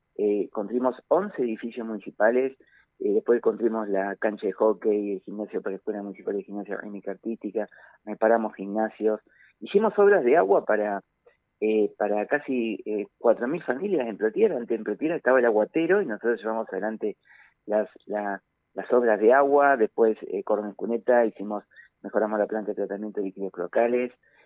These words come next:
estuvimos, eh, hicimos decenas de kilómetros de cordones cuneta, llenábamos, eh, las calles sistemáticamente, pavimentamos las calles,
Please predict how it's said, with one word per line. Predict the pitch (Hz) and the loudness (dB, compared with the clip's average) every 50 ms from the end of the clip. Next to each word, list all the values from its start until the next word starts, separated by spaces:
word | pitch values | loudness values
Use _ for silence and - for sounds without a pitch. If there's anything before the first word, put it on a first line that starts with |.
| _ _ _ | _ _ _
estuvimos, | - - - 107 113 110 113 113 110 110 104 - - _ _ _ _ _ _ _ _ | -20 -12 -8 -6 -4 -2 -2 0 0 0 -2 -2 -6 _ _ _ _ _ _ _ _
eh, | - 104 104 104 107 - | -4 0 2 2 2 0
hicimos | - - - 117 117 117 113 - - - _ _ _ _ | -2 -4 -6 -4 -2 -2 -2 -2 -6 -12 _ _ _ _
decenas | - 110 117 - - 160 170 185 175 139 | -4 -2 -2 -2 0 -2 0 0 2 2
de | 117 104 | 2 0
kilómetros | - 110 104 117 123 127 - 113 107 104 | 0 2 2 2 2 0 -2 -2 -4 -4
de | 101 | -6
cordones | - - 101 104 107 104 98 - | -6 -8 -8 -8 -8 -10 -10 -10
cuneta, | - 98 107 110 107 - 123 120 120 113 - _ _ _ _ _ _ _ _ - 110 110 95 - | -8 -6 -4 -6 -2 0 2 2 2 0 -2 _ _ _ _ _ _ _ _ -8 -8 -8 -6 -4
llenábamos, | 113 110 120 123 127 123 120 117 117 110 107 - - - - | -2 2 4 4 4 4 4 2 0 0 0 -4 -8 -14 -12
eh, | 95 101 101 101 101 | -8 -6 -6 -4 -4
las | 101 104 - - - | -4 -6 -6 -2 0
calles | 123 127 120 - 127 113 - | 0 0 0 0 -4 -6 -6
sistemáticamente, | 110 - 104 98 101 95 95 92 104 110 120 123 127 120 104 | -8 -10 -8 -8 -6 -6 -6 -6 -4 -2 -2 0 0 0 0
pavimentamos | - 101 101 98 101 101 98 117 113 117 117 | 0 -2 -4 -4 -6 -4 -2 0 0 0 0
las | 104 101 - | -2 -4 -6
calles, | - 110 - - 104 101 - | -6 -8 -8 -8 -8 -10 -10